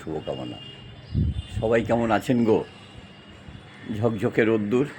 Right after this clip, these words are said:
আর মনে হচ্ছে বৃষ-, বর্ষা বোধহয় গেল, আর বোধহয় বৃষ্টি হবে না, মনে হয়। বেশ সুন্দর ঝকঝকে আকাশ, ঝকঝকে রোদ্দুর, সুন্দর আকাশ একেবারে।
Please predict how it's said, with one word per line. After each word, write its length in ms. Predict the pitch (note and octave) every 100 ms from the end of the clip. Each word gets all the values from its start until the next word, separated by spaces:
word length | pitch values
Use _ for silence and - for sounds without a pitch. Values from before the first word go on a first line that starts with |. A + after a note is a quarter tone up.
| - F2+
আর 160 | G#2+
মনে 220 | G#2+ A#2
হচ্ছে 240 | A#2 - A2+
বৃষ-, 500 | A2 A2+ - - -
বর্ষা 280 | G#2+ - A2+
বোধহয় 260 | A2 A2+
গেল, 340 | G#2 G2+ A2 F3+ - - - - - -
আর 160 | A2+ A2
বোধহয় 320 | A#2+ C3+ C3
বৃষ্টি 340 | A#2 - -
হবে 260 | G2+ E2+ F#2+
না, 120 | D2+
মনে 300 | F#2 B2+ C3
হয়। 220 | F2 D2 - - - - - - - - - -
বেশ 140 | A2+ A2
সুন্দর 360 | C3+ A#2+ A#2
ঝকঝকে 500 | G#2 B2+ A#2 A#2+ A2
আকাশ, 340 | A#2 - B2+ B2 F#2
ঝকঝকে 440 | - G#2 A2+ - A2+
রোদ্দুর, 400 | A2 G#2 C3 C#3+ - - - - - - -
সুন্দর 480 | D3 D#3 D#3+ C3+ A#2+ - G2+
আকাশ 400 | G#2 - - G#2
একেবারে। 380 | F#2 D#2+ C2+